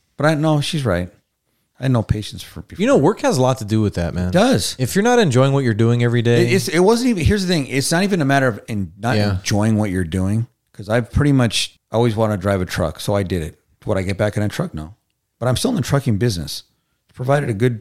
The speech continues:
Speaker 1: life for us. If I could do it all over again, could I maybe pick something different? Maybe I would. But at the same time, the position I'm in now is definitely not the same as the position of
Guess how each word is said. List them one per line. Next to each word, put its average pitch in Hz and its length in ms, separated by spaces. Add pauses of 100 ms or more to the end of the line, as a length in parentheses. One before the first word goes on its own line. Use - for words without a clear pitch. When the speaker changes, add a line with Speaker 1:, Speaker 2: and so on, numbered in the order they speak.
(240)
Speaker 1:
life 117 220
for 90 140
us. - 220 (920)
If 127 180
I 117 120
could 110 160
do 120 160
it 117 40
all 110 180
over 117 240
again, 123 320
could - 160
I 101 80 (100)
maybe 104 200
pick 104 220
something 104 280
different? 120 300
Maybe 117 260
I 92 60
would. 92 240 (380)
But 113 180
at 104 80
the 110 100
same 113 260
time, 113 320 (800)
the - 120
position 120 500
I'm 104 200
in 98 160
now 95 260
is 92 140
definitely 107 400
not 98 240
the 92 80
same 98 320
as 85 100
the - 80
position 87 440
of 76 180